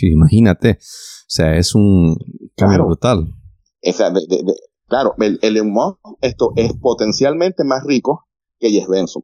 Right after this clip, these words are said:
Speaker 2: potencialmente más rico. Pero si al-, si alguien se forró con todo esto, fue Benson, seguro.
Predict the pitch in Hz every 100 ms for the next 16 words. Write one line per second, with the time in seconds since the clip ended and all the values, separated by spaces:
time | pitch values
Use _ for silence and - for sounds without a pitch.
0 | _ 98 98 92 90 113 135 135 139 139
1 | 165 131 113 104 87 - - _ _ _
2 | _ _ _ 95 90 98 139 - 95 98
3 | 135 165 - 104 113 - 95 85 90 113
4 | 110 - - - _ _ _ _ _ -
5 | 82 131 98 - - _ _ _ - 76
6 | - 80 92 131 -